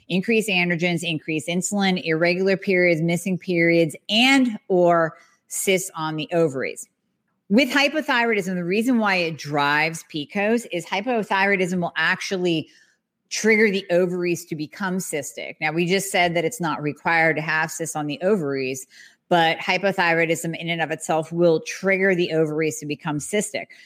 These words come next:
So what we'll see is an increase in T R H, which will then increase prolactin and increase T S H, thyroid stimulating hormone. With that increase in prolactin, we see an increase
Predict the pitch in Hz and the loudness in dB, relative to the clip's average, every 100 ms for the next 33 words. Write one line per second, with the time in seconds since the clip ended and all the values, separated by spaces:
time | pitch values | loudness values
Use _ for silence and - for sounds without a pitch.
0 | _ - 214 196 262 320 285 269 220 175 | _ 0 2 4 2 2 0 2 2 2
1 | 170 175 185 214 - 202 196 190 - 165 | -2 -4 -4 -4 -2 0 0 -2 -4 0
2 | 160 151 151 143 - - 214 - 165 165 | 2 2 2 -4 -8 -4 -2 0 0 0
3 | - 175 139 135 - - - _ 170 185 | 2 2 2 -2 -8 -12 -20 _ 0 2
4 | 190 185 185 190 196 185 196 - 190 175 | 2 2 4 2 0 -2 -4 -2 0 0
5 | 180 - 170 160 156 170 - 196 190 165 | -2 0 2 2 0 -2 -4 -4 -4 -4
6 | 151 - 175 170 - - 190 285 311 123 | -8 -6 -4 -4 -6 -6 -2 0 -2 -6
7 | 78 - 143 139 151 - 247 240 165 135 | -8 -6 -2 0 -2 2 2 4 2 -2
8 | 139 123 117 - - _ _ _ _ _ | -6 -8 -8 -14 -20 _ _ _ _ _
9 | _ _ 170 196 226 233 196 180 185 220 | _ _ 4 4 4 2 0 2 -2 -2
10 | 220 214 202 208 214 - 226 208 165 156 | 0 -2 0 -2 -2 2 2 4 2 0
11 | 160 180 175 165 156 - 170 156 156 170 | -2 -2 0 0 -2 -4 -6 -4 -4 -6
12 | - 180 170 175 | -4 -2 0 -2